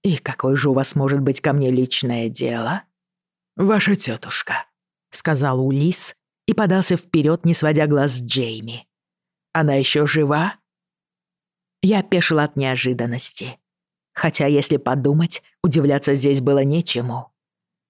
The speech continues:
Выражение лица Джейми не изменилось. Однако он сделал долгий медленный вдох,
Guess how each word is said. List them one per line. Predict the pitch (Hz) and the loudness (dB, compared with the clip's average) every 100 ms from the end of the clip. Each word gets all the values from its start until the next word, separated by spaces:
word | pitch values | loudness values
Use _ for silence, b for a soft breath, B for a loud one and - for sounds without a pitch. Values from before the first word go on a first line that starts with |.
| _ | _
Выражение | 170 190 190 226 208 208 | 0 2 2 4 4 4
лица | 202 202 185 | 4 2 2
Джейми | 143 180 170 | 4 4 4
не | 156 156 147 | 4 2 2
изменилось. | 127 147 127 113 117 117 - - _ _ - | 0 0 0 -4 -6 -6 -8 -10 _ _ -4
Однако | 196 202 202 | 2 2 4
он | 196 | 2
сделал | 160 170 170 160 | 2 2 4 2
долгий | 143 156 160 160 | 2 2 2 2
медленный | 147 143 147 147 151 | 2 2 2 2 0
вдох, | 127 127 117 - - | -2 -4 -4 -6 -8